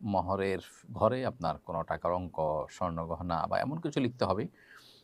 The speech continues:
যেটা বিনিময়যোগ্য বা যেটা আর কোনো একটা মূল্য বের করা যায়, তাহলে সেক্ষেত্রে সেটা মহর হবে। এর বাইরে আপনি এমন কিছু যদি লেখেন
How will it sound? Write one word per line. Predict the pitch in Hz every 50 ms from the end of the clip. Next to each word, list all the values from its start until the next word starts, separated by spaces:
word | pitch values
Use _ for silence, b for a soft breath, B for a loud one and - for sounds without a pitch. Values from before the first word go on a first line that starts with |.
| B _ -
যেটা | 113 107 113
বিনিময়যোগ্য | 101 101 101 110 110 104 98 85 80 80 78 82 107
বা | 123 143 139 104
যেটা | 87 - 85 82 78
আর | 80 - -
কোনো | - 87 80
একটা | 80 - 82
মূল্য | 80 90 107 110 113 117 127 139 151 - - -
বের | 117 92 82 -
করা | - - - 80 80 78
যায়, | 78 98 90 73 - -
তাহলে | - 120 117 113 120
সেক্ষেত্রে | - - 151 - 156 151 - 156
সেটা | - - - - - 85 101 110 - -
মহর | 98 92 90 80 - -
হবে। | - 110 104 - - b b b b b b b b b b b b b b -
এর | 113 107 104
বাইরে | 117 143 156 127 104 95 98 - - _
আপনি | - 117 107 - - 98 90 90 87 90 - _
এমন | 120 113 131 147 156
কিছু | 143 139 120 127 143
যদি | 131 120 120
লেখেন | 104 104 120 120 - 139 143 147 147